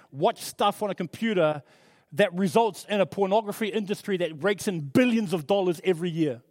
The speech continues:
for the sake of personal pleasure, for the sake of, for the sake of self-gratification. This is what happens when a lover of pleasure takes precedence over other things.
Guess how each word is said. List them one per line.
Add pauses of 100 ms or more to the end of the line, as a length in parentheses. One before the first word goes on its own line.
(1500)
for
the
sake
of
personal
pleasure, (560)
for
the
sake
of, (120)
for
the
sake
of
self-gratification. (1200)
This
is
what
happens (220)
when
a
lover
of
pleasure (380)
takes
precedence (360)
over
other
things.